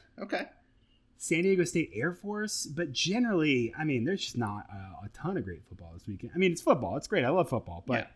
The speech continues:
Speaker 1: Yeah.
Speaker 2: you know,
Speaker 1: It's, it's a,
Speaker 2: whatever.
Speaker 1: it's a nice weekend. Go outside. I'm gonna be at a winery in
Speaker 2: Oh!
Speaker 1: California, so I don't care.
Speaker 2: Pitt, Clemson. Pitt,
Speaker 1: Oh,
Speaker 2: Clemson's the weird one
Speaker 1: God.
Speaker 2: this week. That one's sexy.
Speaker 1: Now,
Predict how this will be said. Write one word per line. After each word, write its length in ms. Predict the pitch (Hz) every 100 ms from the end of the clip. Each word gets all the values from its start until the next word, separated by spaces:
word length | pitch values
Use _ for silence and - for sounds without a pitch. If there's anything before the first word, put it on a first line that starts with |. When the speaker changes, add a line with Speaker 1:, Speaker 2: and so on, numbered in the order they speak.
| _ _ _ _ _ _ _ _ -
Speaker 1:
Yeah. 100 | 180
Speaker 2:
you 60 | 78
know, 100 | 175
Speaker 1:
It's, 180 | 185 -
it's 160 | 208
a, 40 | -
Speaker 2:
whatever. 140 | 190
Speaker 1:
it's 100 | 185
a 40 | 185
nice 240 | 185 180
weekend. 300 | 139 117 101
Go 140 | 123 127
outside. 340 | 104 107 98
I'm 100 | 123
gonna 100 | 147
be 100 | 147
at 60 | 139
a 40 |
winery 440 | 110 104 110 110 104
in 80 | 98
Speaker 2:
Oh! 60 |
Speaker 1:
California, 540 | 269 294 185 87 85 80 - -
so 180 | - 87 - _ _ _
I 60 | 95
don't 160 | 92
care. 200 | - 82 _
Speaker 2:
Pitt, 320 | - 254 269 -
Clemson. 480 | 196 175 151 101 82 _ _ _ -
Pitt, 120 | -
Speaker 1:
Oh, 300 | 147 185 190 -
Speaker 2:
Clemson's 260 | 127 104
the 60 | 120
weird 180 | 117 110
one 80 | 101
Speaker 1:
God. 120 | 95
Speaker 2:
this 120 | -
week. 200 | 101 82 - _ _ _ _ _ _ _
That 280 | 117 180 240
one's 200 | 220 151
sexy. 560 | - 147 127 110 - - _ - - - - - _ - -
Speaker 1:
Now, 360 | 165 156 139